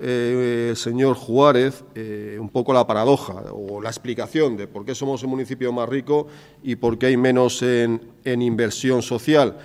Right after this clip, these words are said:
Trasladado a la Comunidad de Madrid, ¿por qué somos los más ricos? ¿Por qué invertimos menos en sanidad?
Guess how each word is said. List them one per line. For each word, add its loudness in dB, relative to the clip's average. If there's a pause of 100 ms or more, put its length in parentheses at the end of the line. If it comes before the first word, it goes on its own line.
(640)
Trasladado 2
a 6
la 4
Comunidad 4
de 2
Madrid, 8 (260)
¿por 0
qué 4
somos 2
los 4
más 4
ricos? 2
¿Por -2
qué -2
invertimos 2
menos 0
en -4
sanidad? 2